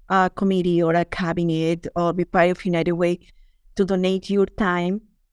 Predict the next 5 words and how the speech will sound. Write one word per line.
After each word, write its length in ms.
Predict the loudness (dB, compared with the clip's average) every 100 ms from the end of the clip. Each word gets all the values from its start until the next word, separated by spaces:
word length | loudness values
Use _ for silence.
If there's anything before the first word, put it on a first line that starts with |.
| _
consider 880 | -2 -2 0 0 2 4 4 4 0 -4 -4
giving 360 | -2 0 2 2
donations, 960 | 2 2 -2 -4 -4 -2 -4 -6 -12 -18 _ _ -12 -2
monetarily 1040 | 2 2 0 0 2 2 2 0 -4 -8 _ -18
speaking, 720 | -12 -6 -6 -4 -4 -4